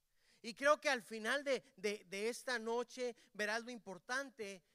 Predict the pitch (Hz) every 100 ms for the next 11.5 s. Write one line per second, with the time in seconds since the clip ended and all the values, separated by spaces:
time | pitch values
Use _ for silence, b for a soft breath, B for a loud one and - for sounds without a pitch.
0 | _ - 196 196 220 220 233 - - 233
1 | 233 269 262 185 190 - - 190 175 -
2 | 196 214 214 180 - 180 175 175 156 135
3 | 120 - 180 196 214 214 208 214 202 214
4 | 254 - _ _ _ _ _ _ _ _
5 | _ b b b 247 269 269 247 254 262
6 | 254 254 302 320 320 285 226 254 294 -
7 | 254 226 214 196 b b _ 202 233 240
8 | 240 220 220 277 - 294 247 202 233 262
9 | 214 208 - - b b - 226 226 214
10 | 247 262 311 254 247 - 247 247 214 180
11 | b b 214 226